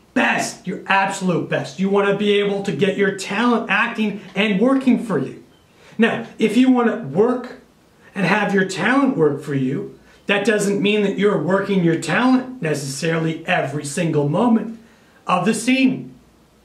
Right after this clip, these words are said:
There's things that are going to have to happen. And if there's going to be things have to happen in your acting, it means you have to have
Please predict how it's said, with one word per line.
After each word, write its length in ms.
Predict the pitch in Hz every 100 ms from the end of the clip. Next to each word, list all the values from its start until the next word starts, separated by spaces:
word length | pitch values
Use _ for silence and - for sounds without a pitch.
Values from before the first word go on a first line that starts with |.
| _ - - _ -
There's 300 | 262 254 -
things 320 | - 175 170
that 100 | 185
are 140 | 202 190
going 240 | 190 208
to 60 | 196
have 340 | 151 147 139
to 100 | 143
happen. 680 | - 160 175 180 147 - - - - - -
And 280 | - 226 -
if 200 | 220 196 226
there's 240 | 208 170
going 240 | 226 269
to 80 | 285
be 160 | 277 262
things 260 | 247 226
have 340 | 233 214 226 226
to 120 | 202
happen 480 | 202 214 247 233 180
in 80 | 202
your 180 | 202 208
acting, 540 | 254 269 214 165 - - _ - -
it 140 | 196
means 340 | 226 226 160 156
you 160 | 175
have 340 | 185 190 185 -
to 60 | 147
have 460 | 139 151 160 -